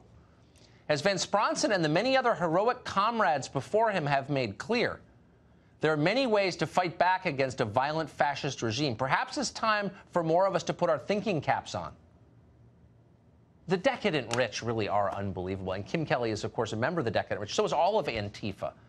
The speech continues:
These are the most privileged people in our society, of course. This isn't the working class rising up.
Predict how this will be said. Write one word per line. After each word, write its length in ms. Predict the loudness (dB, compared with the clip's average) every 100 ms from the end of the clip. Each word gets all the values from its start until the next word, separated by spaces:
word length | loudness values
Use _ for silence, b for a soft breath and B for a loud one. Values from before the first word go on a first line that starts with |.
| b b b
These 140 | -2
are 40 | 2
the 60 |
most 200 | 0 0 -2
privileged 380 | 0 0 -2
people 360 | -4 -4 0 0
in 120 | 0
our 120 | 0
society, 680 | -2 -6 -2 0 0 -4 -6 -2
of 180 | -2 -2 -4
course. 440 | 0 0 -2 -10 B B
This 160 | -2 0
isn't 300 | 2 0 -4 B
the 120 | -2 0
working 480 | 2 0 0 -2
class 380 | 0 0 0 -4
rising 540 | 0 0 0 0 0 0
up. 260 | 0 -4